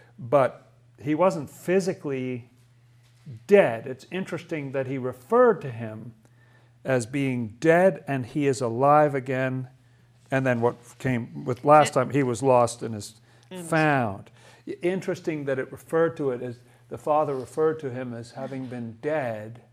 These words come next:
Speaker 1: It kind of suggests that there are different kinds of death, doesn't it? Like, in our physical world, death in one way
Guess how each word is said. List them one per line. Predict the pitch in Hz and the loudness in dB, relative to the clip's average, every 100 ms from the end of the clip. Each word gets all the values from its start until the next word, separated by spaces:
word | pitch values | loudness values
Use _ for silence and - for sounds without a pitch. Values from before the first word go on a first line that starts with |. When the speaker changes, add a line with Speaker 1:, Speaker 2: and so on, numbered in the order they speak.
| _ _ _ _ _ _ _ | _ _ _ _ _ _ _
Speaker 1:
It | 160 139 | -8 -8
kind | - 156 185 | -4 -4 -2
of | 214 | -4
suggests | - 156 120 139 160 147 - - - - - _ _ _ _ _ | -4 -6 -4 -2 0 -2 -6 -12 -14 -18 -20 _ _ _ _ _
that | 143 135 | -6 -2
there | 147 147 | 0 2
are | 135 | 0
different | 117 151 156 160 - - | 0 -2 -2 -4 -6 -10
kinds | - 147 147 147 147 147 139 117 | -8 -2 -2 -2 -4 -4 -8 -10
of | 170 131 107 104 _ _ | -8 -6 -6 -12 _ _
death, | 175 117 101 - - - | 0 0 -2 -16 -20 -8
doesn't | 143 151 | -6 -4
it? | 165 - _ _ _ _ _ _ _ | -6 -8 _ _ _ _ _ _ _
Like, | 151 139 131 - _ _ _ _ _ _ _ _ _ _ _ | 0 0 0 -10 _ _ _ _ _ _ _ _ _ _ _
in | 170 190 | -2 2
our | 180 | 0
physical | - - 208 208 202 180 | 0 4 4 4 0 0
world, | 143 135 131 131 135 - - _ _ _ _ _ _ _ - | 2 2 6 6 4 -2 -16 _ _ _ _ _ _ _ -2
death | 165 165 - - _ _ _ - _ _ _ _ _ _ _ _ | 0 0 -4 -20 _ _ _ -20 _ _ _ _ _ _ _ _
in | 156 143 139 | -2 -2 0
one | 165 202 175 | 2 2 2
way | 127 113 117 123 | 0 0 -2 -4